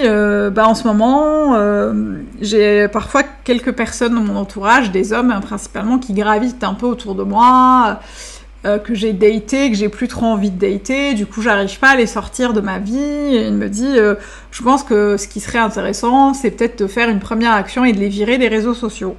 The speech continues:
parce que j'ai pas forcément envie qu'ils me suivent sur Instagram ou autre. »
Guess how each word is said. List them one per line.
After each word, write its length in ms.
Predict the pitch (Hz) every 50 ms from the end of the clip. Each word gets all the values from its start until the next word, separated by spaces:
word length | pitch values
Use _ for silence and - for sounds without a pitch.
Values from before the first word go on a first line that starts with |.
| - -
parce 120 | - 214 -
que 140 | - 240 220
j'ai 100 | 208 202
pas 180 | 202 240 247
forcément 440 | 254 262 247 - - 233 214 208 196
envie 180 | 190 220 247 254
qu'ils 160 | - - 190
me 100 | 185 185
suivent 300 | 185 - - - 254 247
sur 160 | - - 202
Instagram 580 | 190 190 - - 180 - 156 156 190 214 214 196 180
ou 20 |
autre. » 280 | 156 - - - -